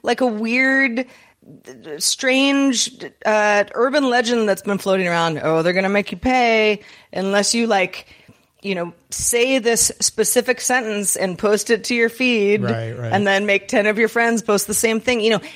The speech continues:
Speaker 1: it kind of feeds into something that I think i-, is going to turn into a misinformation thing for a lot of people should it go forward.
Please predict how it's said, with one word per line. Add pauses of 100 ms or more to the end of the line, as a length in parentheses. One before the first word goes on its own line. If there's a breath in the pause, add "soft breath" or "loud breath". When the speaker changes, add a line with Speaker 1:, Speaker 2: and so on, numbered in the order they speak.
(140 loud breath)
Speaker 1:
it
kind
of
feeds
into
something
that
I
think
i-,
is
going
to (520 soft breath)
turn
into
a
misinformation
thing
for
a
lot
of
people (220 loud breath)
should
it
go
forward.